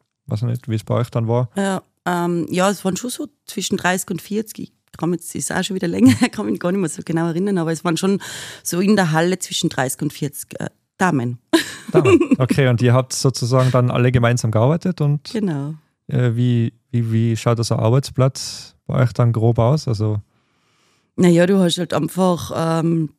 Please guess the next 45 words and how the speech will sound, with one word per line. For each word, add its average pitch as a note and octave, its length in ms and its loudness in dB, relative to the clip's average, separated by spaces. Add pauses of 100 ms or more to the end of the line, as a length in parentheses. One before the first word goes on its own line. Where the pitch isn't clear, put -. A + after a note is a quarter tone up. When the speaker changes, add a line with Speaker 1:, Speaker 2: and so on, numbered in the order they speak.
Speaker 2:
deine E3+ 240 -2
Arbeitsmaterialien F3 880 0
am E3+ 180 -2 (300)
Platz - 260 -6
gehabt - 480 -8 (280)
und D#3 540 -6 (140)
hast - 260 -6
da D#3 340 -2 (500)
in D#3 140 -2
der D#3 140 -4
Halle E3 240 -2
halt D3+ 200 -4
das - 380 -8
gesu-, - 260 -14 (420)
geholt F3 480 -6
oder D3 220 -4
was D3+ 160 -6
halt D3+ 240 -4
dann, D3+ 300 -2
äh, C3 180 -6 (120)
zu - 120 0
machen D#3 340 0
war, E3 200 2
halt C#3 160 -2
eigentlich C#3+ 340 -2
hast C#3 180 -8
du B2 100 -10
da - 60 -14
geholt C#3+ 380 -6
halt. A#2+ 240 -8 (420)
Jetzt E3 160 -2
in D#3 100 2
dem C#3 120 4
großen, D3+ 560 0
äh, C3 240 -2
in C#3 100 0
dem C#3 240 0
anderen D#3 380 -2
Bereich, D3+ 500 -2
äh, D3 220 -4
da D3+ 220 -2
hast D3+ 140 -4
du D#3+ 100 -4
eigentlich D3 240 -2
schon, D#3+ 280 2